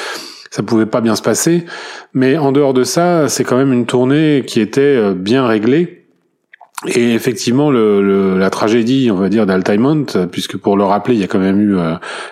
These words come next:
quatre morts, je crois, dont, dont un poignardé par les, par les Hells Angels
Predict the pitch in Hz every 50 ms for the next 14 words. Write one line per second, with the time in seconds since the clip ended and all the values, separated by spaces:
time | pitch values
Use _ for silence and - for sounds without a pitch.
0 | - - - 113 110 - - 123 131 151 156 143 - - - 143 147 143 123 104
1 | 98 98 95 101 120 - - - 123 127 123 - 127 113 117 113 113 113 117 123
2 | 117 - 107 98 101 95 92 90 90 90 90 85 - 101 101 101 98 101 98 -
3 | 107 101 101 107 117 113